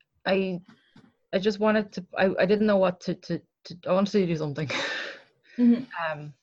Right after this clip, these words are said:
Speaker 1: so I've been donating money myself, but I know I've seen people online saying that, like,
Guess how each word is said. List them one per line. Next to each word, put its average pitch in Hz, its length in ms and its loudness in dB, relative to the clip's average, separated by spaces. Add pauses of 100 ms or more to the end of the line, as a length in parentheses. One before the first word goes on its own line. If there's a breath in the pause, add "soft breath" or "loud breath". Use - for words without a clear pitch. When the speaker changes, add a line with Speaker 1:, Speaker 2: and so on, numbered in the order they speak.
(240)
Speaker 1:
so 180 120 2
I've 175 60 4
been 190 120 2
donating 190 640 2
money 170 320 2
myself, 143 560 -2
but 147 120 0
I 165 120 2
know 165 480 2 (480 soft breath)
I've 175 100 -6
seen 208 180 4
people 196 300 2
online 156 400 0
saying 151 300 -2
that, - 200 -6
like, 139 200 -6